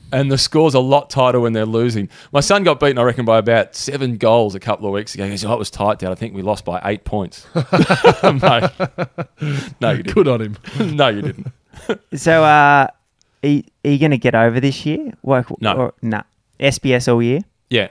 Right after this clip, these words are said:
Speaker 1: so I'll be doing the tour from Sydney. So with doing it from Sydney, you're still away from home, but it's a lot less travel days. There's no jet lag. I'll be able to take my bike up. I'll probably,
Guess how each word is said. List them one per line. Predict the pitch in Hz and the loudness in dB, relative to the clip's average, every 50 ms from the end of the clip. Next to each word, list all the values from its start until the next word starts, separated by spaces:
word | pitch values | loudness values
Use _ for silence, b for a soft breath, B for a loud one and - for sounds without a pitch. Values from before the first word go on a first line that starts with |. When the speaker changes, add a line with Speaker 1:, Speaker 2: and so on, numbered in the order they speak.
| _ _ | _ _
Speaker 1:
so | - - 120 | -4 -4 -2
I'll | 113 127 127 | 0 0 -2
be | 120 123 | -2 -2
doing | 123 123 123 120 | -2 -4 -4 -4
the | 113 110 | -6 -8
tour | - - 113 107 107 117 123 | -8 -6 -6 -4 -4 -4 -6
from | - - - - 107 104 101 98 | -8 -10 -10 -8 -6 -6 -6 -8
Sydney. | - - - 95 85 90 87 85 - - _ _ _ _ _ _ _ _ _ _ | -10 -12 -14 -14 -14 -14 -16 -18 -20 -20 _ _ _ _ _ _ _ _ _ _
So | - - 120 110 107 104 104 107 110 | -4 -2 0 2 2 0 -2 -4 -6
with | 117 113 120 135 139 131 - | -8 -8 -4 -4 -4 -4 -2
doing | - 135 131 127 | -4 -4 -4 -4
it | 113 - | -6 -6
from | - 117 107 101 | -8 -8 -8 -8
Sydney, | - - 110 104 104 | -8 -8 -8 -8 -8
you're | 104 | -10
still | - - 147 127 | -8 -8 -6 -4
away | 123 113 113 107 | 0 0 0 0
from | - - 98 | -2 -4 -6
home, | 98 107 110 101 95 90 - | -4 -4 -4 -4 -6 -6 -6
but | 107 101 95 - b b b b b - | -4 -4 -4 -6 b b b b b -14
it's | 110 - | -12 -8
a | 113 | -4
lot | 107 - - 107 | -4 -4 -4 -4
less | 110 101 - | -6 -8 -6
travel | - 120 110 95 98 95 | -4 -4 -4 -4 -4 -4
days. | 95 95 104 117 117 110 - | -4 -4 -2 -4 -6 -8 -10
There's | - 101 95 110 | -10 -10 -8 -6
no | 110 113 110 | -6 -6 -6
jet | 101 - 104 98 - | -6 -6 -8 -10 -6
lag. | 95 98 98 95 95 90 - b b b b b - | -6 -4 -4 -4 -6 -8 -10 b b b b b -6
I'll | 113 107 95 | -6 -4 -2
be | 117 | 0
able | 123 120 113 107 | 0 0 0 -2
to | |
take | - 113 101 92 | -4 -6 -6 -6
my | 95 95 | -8 -8
bike | - - 98 95 95 - - | -6 -6 -6 -6 -6 -6 -8
up. | 95 92 92 - _ _ _ _ - | -8 -8 -10 -12 _ _ _ _ -10
I'll | 98 101 | -10 -10
probably, | - _ - 127 113 104 104 101 98 98 98 95 92 - | -8 _ -2 -2 -2 -2 -4 -6 -6 -6 -8 -10 -12 -16